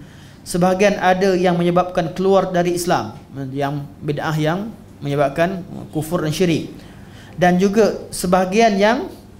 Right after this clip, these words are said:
sebahagian juga seper-, menyebabkan dosa-dosa besar. Bila bid'ah, ni kesannya bawa pada dosa-dosa besar, dan sebahagian yang lain digolongkan dosa-dosa kecil. Jadi jangan samakan.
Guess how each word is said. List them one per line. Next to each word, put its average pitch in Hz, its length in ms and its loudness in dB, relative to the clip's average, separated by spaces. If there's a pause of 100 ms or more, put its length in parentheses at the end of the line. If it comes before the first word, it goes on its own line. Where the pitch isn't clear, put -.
(460)
sebahagian 196 320 2
juga 226 160 2
seper-, 202 320 -4
menyebabkan 196 400 2
dosa-dosa 202 720 2 (320)
besar. 160 560 0 (160)
Bila 156 240 -6
bid'ah, 175 560 -2 (240)
ni 156 160 -8
kesannya 180 400 0
bawa 175 240 4
pada 190 240 -2 (400)
dosa-dosa 160 400 -4
besar, 208 300 2 (340)
dan 185 240 2
sebahagian 190 640 -2
yang 185 80 -6
lain 202 160 4
digolongkan 180 640 0
dosa-dosa 175 880 0 (240)
kecil. 131 480 -6 (480)
Jadi 147 160 -4
jangan 147 400 -2
samakan. 139 800 -4